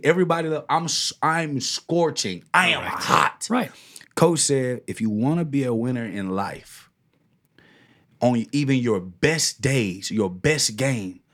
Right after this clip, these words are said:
Speaker 1: go back and watch film on everything you did wrong. Do not give yourself the satisfaction on sitting on your loins and thinking that you made it, because you haven't made it anywhere." And he
Speaker 2: Right.
Speaker 1: said, "Let me tell you something.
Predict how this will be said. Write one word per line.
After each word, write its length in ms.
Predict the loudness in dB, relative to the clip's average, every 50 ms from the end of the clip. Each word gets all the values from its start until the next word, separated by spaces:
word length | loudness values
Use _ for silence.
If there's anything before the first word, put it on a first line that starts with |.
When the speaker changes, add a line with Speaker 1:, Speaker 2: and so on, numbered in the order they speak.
| _ _ _
Speaker 1:
go 220 | 0 2 2 2 4
back 320 | 2 2 0 0 -4 -4
and 140 | -4 -4 0
watch 340 | 0 -2 -2 -2 -6 -8 -4
film 500 | 0 0 2 2 2 0 -2 -4 -8 -10 _ -2 -2
on 160 | -2 -2 -2 _ 2
everything 580 | 2 2 2 0 -4 -6 -4 -2 -2 0 0
you 120 | 0 0 0
did 260 | 2 2 2 2 2
wrong. 420 | 0 0 0 2 2 0 -2 -4
Do 140 | -4 -4 -2
not 300 | -2 -2 -2 -4 -4 -2
give 200 | 0 0 0 2
yourself 380 | 0 -4 -4 -2 -2 -2 -2 -2
the 80 | -6
satisfaction 840 | -2 0 0 0 0 -2 -4 -2 -2 0 0 0 -2 -4 -8 -8 -8 _ _ _ -20 -20 -18 -8 -2
on 180 | 0 0 2
sitting 360 | 2 0 2 2 2 2 2 0
on 140 | 0 0
your 120 | 2 2 2
loins 640 | 4 2 2 0 0 -2 -4 -6 -8 -10 -14 -16 _ _ _ -20 -20 -20 -20 -8 0
and 180 | 0 0 2 2
thinking 240 | 0 -2 0 0 -2
that 180 | -2 -2 -2 -2
you 80 | 0
made 280 | 0 2 2 0 0 -2
it, 100 | -2 -4
because 280 | -6 -4 -2 -2 -2 -2
you 80 | -2
haven't 340 | -2 0 0 0 0 -2 -2
made 180 | -2 0 0 0
it 120 | -2 0
anywhere." 340 | 0 0 0 0 0 -2 -2
And 80 | 0
he 60 | 0 2
Speaker 2:
Right. 80 | 2
Speaker 1:
said, 100 | 2 2
"Let 80 | 2 0
me 80 | -2
tell 180 | 0 2 2 2
you 60 | 2
something. 360 | -2 -4 -6 -8 -10 -16 -20